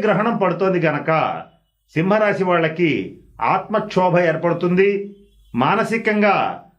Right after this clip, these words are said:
కొద్దిగా ఆత్మవిశ్వాసంతో ఉండేటువంటి సింహరాశి వాళ్ళు, వాళ్ళు ఎంత కష్టపడ్డా వాళ్ళ ఆత్మవిశ్వాసాన్ని నిలబెట్టుకోవటం, గుండె నిబ్బరాన్ని, ఆ, నిలబెట్టుకోవటం, చూపించుకోవటం అనేటువంటి విషయంలో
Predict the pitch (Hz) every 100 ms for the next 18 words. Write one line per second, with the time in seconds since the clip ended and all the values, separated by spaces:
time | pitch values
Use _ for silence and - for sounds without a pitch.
0 | _ 160 156 196 190 135 90 87 - _
1 | _ 127 202 202 226 214 214 214 208 214
2 | 208 196 190 196 190 180 175 160 - 175
3 | 196 220 208 202 196 190 196 147 98 95
4 | - _ _ - 143 190 196 143 175 214
5 | 240 - 170 214 208 185 196 175 170 160
6 | 190 - 233 196 202 202 185 190 180 156
7 | 180 202 196 190 180 175 180 175 - _
8 | - 120 196 226 214 175 202 190 185 175
9 | 120 - - _ _ _ _ 165 160 156
10 | 190 208 202 202 202 196 - 196 202 -
11 | 190 175 180 175 170 165 156 151 170 214
12 | 190